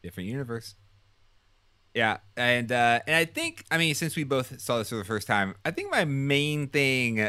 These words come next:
that I noticed this time around that I never really noticed about vampires, just as a whole, is just, like, I, it's, it's that as soon as Brad Pitt turned into a vampire and he just started holding things with, like, the palm of his hands,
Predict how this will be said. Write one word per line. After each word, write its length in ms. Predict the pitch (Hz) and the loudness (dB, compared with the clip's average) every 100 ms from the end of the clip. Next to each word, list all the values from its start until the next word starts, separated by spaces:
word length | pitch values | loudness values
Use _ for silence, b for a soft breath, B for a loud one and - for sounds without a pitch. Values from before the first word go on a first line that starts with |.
| - | -2
that 340 | 107 113 110 - | 0 2 2 0
I 140 | 110 | 0
noticed 400 | 107 110 110 107 | 2 2 2 -2
this 120 | 107 | -4
time 240 | - 104 98 | 0 0 2
around 580 | 98 95 92 90 90 95 b b b - | 0 2 4 2 -2 -8 b b b 2
that 180 | 120 107 | 4 6
I 160 | 139 | 4
never 260 | 147 330 277 | 4 0 -2
really 440 | 196 165 127 113 - | 0 2 2 -2 -4
noticed 460 | 127 135 127 113 - | -4 0 0 -2 -4
about 420 | 101 95 90 - - - | 0 2 2 -2 -12 -18
vampires, 880 | 104 113 107 95 92 87 85 87 - - | -2 2 2 2 2 2 2 -2 -6 -10
just 180 | 113 107 | -8 -2
as 160 | 113 | -2
a 60 | 104 | -2
whole, 300 | 110 107 92 | 0 0 0
is 100 | 104 | -4
just, 240 | 123 - | -6 0
like, 240 | 120 117 - b b b _ _ | 0 0 -4 b b b _ _
I, 340 | 151 165 160 - - - | 0 2 2 0 -8 0
it's, 420 | 175 147 - - - - _ _ _ | 0 0 -8 -10 -14 -20 _ _ _
it's 260 | 170 - - | -6 -6 -4
that 320 | 156 139 - _ _ _ - _ _ _ _ _ _ | -2 -2 -6 _ _ _ -20 _ _ _ _ _ _
as 120 | 139 - | 0 0
soon 520 | - - 214 226 220 - | 0 2 2 2 0 4
as 680 | 147 143 139 139 135 135 - _ | 6 8 6 4 0 -2 -8 _
Brad 340 | 135 131 131 | 6 6 6
Pitt 320 | - 131 - | 0 0 0
turned 380 | - 135 127 120 | -2 -2 -2 -2
into 360 | 117 - 120 107 | -6 -4 0 2
a 40 | |
vampire 460 | 101 101 104 101 92 | 4 2 4 4 6
and 80 | 95 | 2
he 80 | 117 | -2
just 160 | 123 | -4
started 320 | - 123 107 | 0 2 2
holding 500 | - 147 147 139 127 | -2 -2 -2 0 -4
things 420 | 113 120 113 110 113 | -2 -2 -2 -6 -8
with, 80 | 104 | -8
like, 160 | 104 | -8
the 80 | 110 | -8
palm 360 | - 117 110 113 | -8 -4 -4 -4
of 120 | 101 | -6
his 180 | 101 - | -6 -6
hands, 640 | - 98 104 123 139 | -6 -4 -4 -4 -8